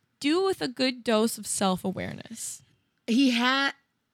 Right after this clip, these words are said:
Speaker 2: I'm gonna say he's been working on that for the past few years because he's been struggling with mental health.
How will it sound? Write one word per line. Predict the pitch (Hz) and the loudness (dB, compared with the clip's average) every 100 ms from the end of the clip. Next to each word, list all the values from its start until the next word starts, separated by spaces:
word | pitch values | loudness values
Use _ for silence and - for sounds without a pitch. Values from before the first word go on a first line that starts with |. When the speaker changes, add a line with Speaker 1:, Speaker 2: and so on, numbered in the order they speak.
| _ _ _ - | _ _ _ -2
Speaker 2:
I'm | 240 254 | 0 0
gonna | 277 285 | -4 -6
say | - 233 226 233 | 0 4 4 2
he's | 202 226 | 0 -2
been | 190 202 | 0 0
working | 175 156 170 160 | 0 -2 -6 -6
on | 143 | -8
that | 143 - | -8 -10
for | 160 | -12
the | 160 | -16
past | 160 170 - | -10 -10 -10
few | _ 160 | _ -12
years | 147 147 135 - | -10 -12 -14 -16
because | 180 180 165 | -8 -6 -2
he's | 190 190 | -2 -2
been | 220 208 | -2 -4
struggling | - 180 190 196 | 0 -2 0 -2
with | 185 | -2
mental | 180 175 180 | -2 -2 -4
health. | 156 165 165 214 | -2 -2 0 -2